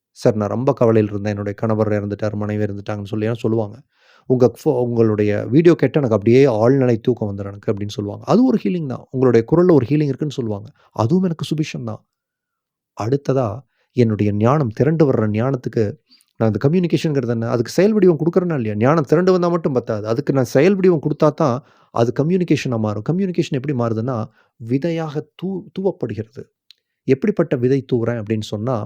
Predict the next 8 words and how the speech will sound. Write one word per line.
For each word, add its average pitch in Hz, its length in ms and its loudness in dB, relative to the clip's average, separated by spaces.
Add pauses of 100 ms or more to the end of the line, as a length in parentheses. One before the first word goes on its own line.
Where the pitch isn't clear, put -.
(640)
நீங்கள் 117 460 0 (100)
உங்கள் 156 520 0
வயப்பட்ட 139 480 -2
மனிதராக 110 600 -4 (360)
முளைச்சு 123 320 -4
வர்ற 107 200 -4 (540)
அந்த 104 260 -8
விதை. 101 260 -6